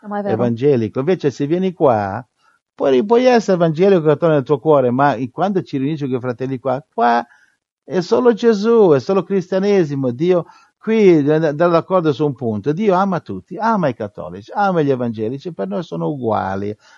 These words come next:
Speaker 2: Non mi interessa che c'è una statua in chiesa, non l'ha messa lui. Io lo guardo negli occhi e tutto bene, a posto.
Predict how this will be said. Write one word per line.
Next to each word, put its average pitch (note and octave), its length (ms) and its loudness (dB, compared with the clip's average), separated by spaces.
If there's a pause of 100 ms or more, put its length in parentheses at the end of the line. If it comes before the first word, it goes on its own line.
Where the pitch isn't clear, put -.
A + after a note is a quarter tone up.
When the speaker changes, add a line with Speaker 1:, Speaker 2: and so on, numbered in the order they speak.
Speaker 2:
Non F#3 280 2
mi F3+ 140 2
interessa D3+ 640 4
che G#2+ 100 -2
c'è A2 180 -4
una G#2+ 200 -4
statua G#2+ 400 -6
in G2+ 80 -6
chiesa, G#2 420 -6
non C3+ 140 0
l'ha C#3+ 100 2
messa C#3+ 380 -2
lui. G#2 400 -8 (300)
Io C#3+ 120 -2
lo C3 140 2
guardo B2 280 2
negli D3+ 220 0
occhi G#3 420 4
e F3+ 60 -4
tutto E3 300 -8
bene, - 420 -12 (200)
a A#2 100 -8
posto. - 460 -16